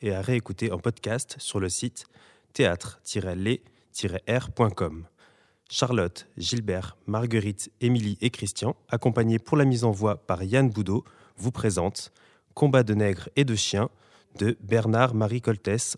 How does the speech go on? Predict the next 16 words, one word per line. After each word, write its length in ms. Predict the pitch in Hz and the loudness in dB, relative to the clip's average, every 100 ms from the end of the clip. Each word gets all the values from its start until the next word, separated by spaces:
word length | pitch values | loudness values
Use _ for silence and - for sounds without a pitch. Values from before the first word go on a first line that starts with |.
| - | -4
enregistré 560 | 98 98 101 - 127 - | -2 0 -2 -2 -4 -2
en 120 | 98 | -2
janvier 360 | 90 117 113 123 | 0 0 2 2
deux 80 | 101 | 2
mille 160 | 104 | 0
vingt-deux. 320 | 98 92 85 - - _ _ - | 0 -2 -4 -14 -20 _ _ -2
Bonne 180 | 98 98 | 0 0
écoute. 440 | - 180 - - _ _ _ _ _ _ _ _ _ - | 0 -2 -2 -12 _ _ _ _ _ _ _ _ _ -2
Combat 260 | 131 123 | 4 4
de 140 | 117 110 | 6 6
nègres 320 | 107 92 - | 4 2 -2
et 80 | 120 | -2
de 120 | 113 | 0
chiens, 340 | 92 - 120 165 _ - | 0 2 0 0 _ -4
première 300 | 127 120 117 | 0 2 0
partie. 380 | 107 - - | -4 -4 -12